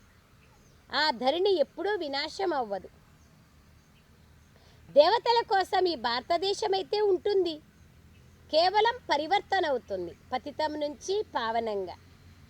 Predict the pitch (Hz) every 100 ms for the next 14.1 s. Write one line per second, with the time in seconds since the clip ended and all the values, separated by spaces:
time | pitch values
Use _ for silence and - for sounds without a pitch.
0 | - - - - _ - 240 277 311 -
1 | 285 294 294 285 285 277 - 392 605 -
2 | - - - 254 - - - 226 202 190
3 | 175 165 - - - - 262 311 - 415
4 | 453 453 494 403 403 - 440 440 - -
5 | 330 392 440 415 - 285 254 269 247 208
6 | 175 - - - - 262 - 311 427 -
7 | 427 415 427 440 466 466 359 294 233 196
8 | 220 - 233 262 214 - _ - _ -
9 | 330 466 523 - 370 339 294 240 247 311
10 | 370 - 392 466 427 381 359 320 - -
11 | 381 392 392 381 403 403 403 - 254 269
12 | 311 302 - 226 - 220 202 180 - -
13 | _ - _ - - - 233 247 311 466